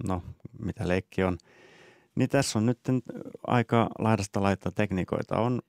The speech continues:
kaikkea niin kuin yleensäkin on veist-, veistoa, valokuvaa, maalausta, piirustusta, video. On, niin kuin, on aika laaja kattaus kaikkea,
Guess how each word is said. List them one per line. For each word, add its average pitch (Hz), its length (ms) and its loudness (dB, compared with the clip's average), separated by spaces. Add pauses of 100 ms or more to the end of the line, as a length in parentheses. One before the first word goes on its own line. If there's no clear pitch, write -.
(180)
kaikkea 110 420 -2
niin 98 160 -2
kuin 98 200 0
yleensäkin 95 560 -2
on 90 160 -2
veist-, 87 460 -4
veistoa, 87 500 -2
valokuvaa, 87 680 -2 (880)
maalausta, 92 640 -4
piirustusta, 90 720 -6 (920)
video. 87 360 2 (520)
On, 87 180 -4
niin 101 160 -2
kuin, 92 260 -2
on 90 300 -2
aika 95 380 -4
laaja 92 380 0
kattaus - 400 -4
kaikkea, 90 560 -2